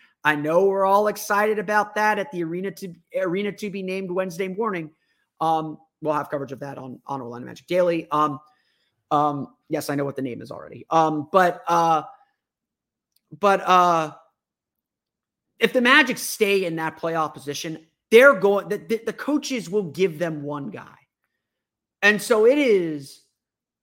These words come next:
I would honestly say at this stage, a seventy-five percent chance,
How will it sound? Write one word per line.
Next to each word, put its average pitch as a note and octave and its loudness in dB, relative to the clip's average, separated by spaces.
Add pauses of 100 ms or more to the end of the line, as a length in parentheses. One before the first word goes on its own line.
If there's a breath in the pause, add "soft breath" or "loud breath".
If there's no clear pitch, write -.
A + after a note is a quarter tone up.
(300)
I C4+ 6
would D4+ 10
honestly A3+ 2
say F3+ -4
at E3 -8
this F3+ -6
stage, E3 -6
a D3+ -10
seventy-five F3+ -4
percent D#3 -10
chance, E3+ -12